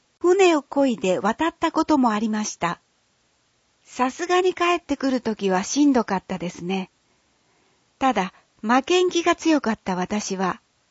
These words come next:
弱音を吐く男の子を、「海に落とすよ」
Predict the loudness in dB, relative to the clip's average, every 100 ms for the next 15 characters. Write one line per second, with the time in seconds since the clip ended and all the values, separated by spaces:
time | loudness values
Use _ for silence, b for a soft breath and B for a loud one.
0 | _ _ 2 4 6 6 6 4 -2 0
1 | 0 2 2 2 2 0 0 0 0 -2
2 | _ _ _ _ _ _ 0 2 4 4
3 | 2 0 -4 -4 -4 -6 -6